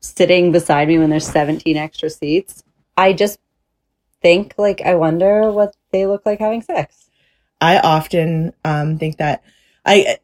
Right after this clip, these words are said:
Speaker 2: like, not just people on the subway, it's, like, all people that I'm interacting with and, like, sometimes people I know, I'm like, "Oh, I don't know <laughs> how that goes."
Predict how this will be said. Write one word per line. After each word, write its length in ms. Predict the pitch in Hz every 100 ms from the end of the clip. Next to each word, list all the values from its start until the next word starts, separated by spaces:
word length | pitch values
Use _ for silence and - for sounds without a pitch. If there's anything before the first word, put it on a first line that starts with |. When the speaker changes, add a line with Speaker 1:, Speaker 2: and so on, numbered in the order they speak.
| -
Speaker 2:
like, 200 | 214 190
not 220 | 208 208
just 180 | 254 247
people 160 | 233 254
on 80 |
the 80 | 240
subway, 380 | 226 180 175 175
it's, 140 | 185 190
like, 160 | 175 -
all 200 | 170 170
people 300 | 190 190 190
that 180 | 190 -
I'm 200 | 175 165
interacting 500 | 170 170 156 196 190
with 180 | 190 -
and, 420 | 170 156 151 156 175
like, 180 | 160
sometimes 380 | - 170 156 156
people 160 | - 180
I 80 | 160
know, 180 | 143 143
I'm 100 | 147
like, 200 | 135 135 _ _ _ _
"Oh, 320 | 170 151 139 - _ _ _ -
I 60 |
don't 100 | 175
know 220 | 170 156 202
<laughs> 260 | 196 -
how 200 | - -
that 280 | 240 185 247
goes." 440 | 165 151 151 202